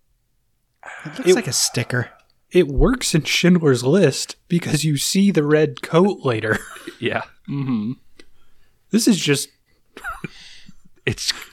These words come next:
Speaker 3: just 'cause.
Speaker 2: <laughs> just crea-, just creative.
Speaker 3: Yeah.
Speaker 2: Doesn't mean anything. It just is.
Speaker 1: The guy's seen it that past weekend and did it at work. When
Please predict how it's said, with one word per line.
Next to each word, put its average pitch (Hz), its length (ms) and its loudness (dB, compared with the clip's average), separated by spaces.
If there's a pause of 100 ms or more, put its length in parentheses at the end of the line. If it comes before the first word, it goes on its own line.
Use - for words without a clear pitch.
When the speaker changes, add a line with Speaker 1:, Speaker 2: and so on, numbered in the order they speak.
(120)
Speaker 3:
just - 320 -2
'cause. 139 500 -6
Speaker 2:
<laughs> - 40 -20
just - 320 -8
crea-, 185 400 -4 (260)
just - 220 -8
creative. 165 720 0 (400)
Speaker 3:
Yeah. 180 140 0 (1120)
Speaker 2:
Doesn't 175 340 2
mean 190 240 6
anything. 120 640 2 (380)
It 131 80 2
just 170 280 0
is. 147 440 2 (1600)
Speaker 1:
The 202 60 -8
guy's 165 280 0
seen 131 240 2
it 135 220 0
that 127 280 -2
past 139 340 0
weekend 123 460 -4
and 113 240 -10 (160)
did 113 160 -6
it 127 80 -2
at 135 140 -6
work. 110 360 -8
When 123 220 -8